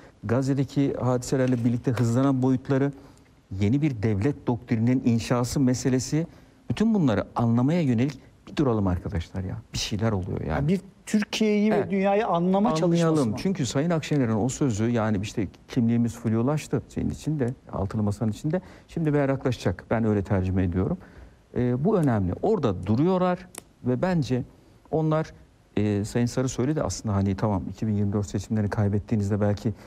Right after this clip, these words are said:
Speaker 1: siyaset üç yıl daha seçimsiz olacak. Bu riskli midir? Ama İYİ Parti bu riski aldığını baştan beri ilan etti seçim sonrasında. Sayın Akşener hep bunun altını çiziyor.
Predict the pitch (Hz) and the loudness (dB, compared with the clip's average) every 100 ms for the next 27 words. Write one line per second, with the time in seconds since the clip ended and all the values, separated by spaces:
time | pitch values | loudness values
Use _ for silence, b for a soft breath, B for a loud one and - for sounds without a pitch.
0 | B - 113 104 123 113 165 - - 92 | B -6 -2 0 -2 -2 -2 -4 -4 -2
1 | 95 143 147 - - - - 139 165 156 | 0 0 -4 -12 -20 -12 -4 -2 -2 -2
2 | 196 165 110 82 82 B B B - 156 | 0 2 2 0 -2 B B B -2 0
3 | 165 - 208 165 165 180 139 143 196 208 | 0 -2 0 0 0 0 0 0 0 0
4 | 180 107 117 170 - - 117 151 117 113 | -2 -2 -2 -2 -2 -2 0 0 0 0
5 | - 170 107 98 113 143 - 104 - 98 | 0 0 0 2 2 0 -2 -4 -6 -4
6 | 101 - 87 80 - - 98 b b - | -4 -2 -4 -4 -6 -12 -14 b b -4
7 | 147 143 104 143 160 139 196 - 127 104 | -2 0 0 -2 -2 -2 -4 0 0 0
8 | 87 92 95 87 - 85 - | 0 -2 -4 -4 -6 -8 -8